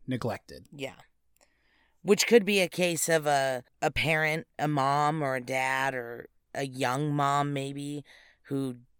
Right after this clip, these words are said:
Speaker 2: didn't really know what she was doing, and then she got scared and dumped him. You know, there's a lot of things that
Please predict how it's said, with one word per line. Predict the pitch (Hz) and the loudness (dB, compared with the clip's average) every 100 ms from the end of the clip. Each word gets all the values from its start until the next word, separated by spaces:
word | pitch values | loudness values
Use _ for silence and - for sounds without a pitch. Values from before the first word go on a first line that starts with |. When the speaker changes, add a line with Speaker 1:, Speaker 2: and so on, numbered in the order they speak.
| - | -2
Speaker 2:
didn't | 151 143 | -2 0
really | 139 139 139 | -2 -2 0
know | 135 | 0
what | 139 | -2
she | - 143 | -2 -4
was | 131 117 | -6 -6
doing, | 143 147 143 143 143 | -4 -2 -2 -4 -6
and | 127 123 123 127 | -8 -8 -12 -8
then | 127 123 | -6 -4
she | - | -4
got | 123 127 - | -4 -6 -6
scared | - 139 139 143 143 | -4 0 2 2 -2
and | 123 123 | -8 -4
dumped | 135 147 135 | -4 -4 -2
him. | 147 147 147 156 - - | -2 -2 -4 -8 -10 -4
You | 165 | 0
know, | 160 | 2
there's | 170 165 | 4 4
a | |
lot | 208 160 165 | 4 6 6
of | 160 | 4
things | - 160 156 151 127 | 0 0 0 -4 -6
that | - 127 123 | -4 -4 -6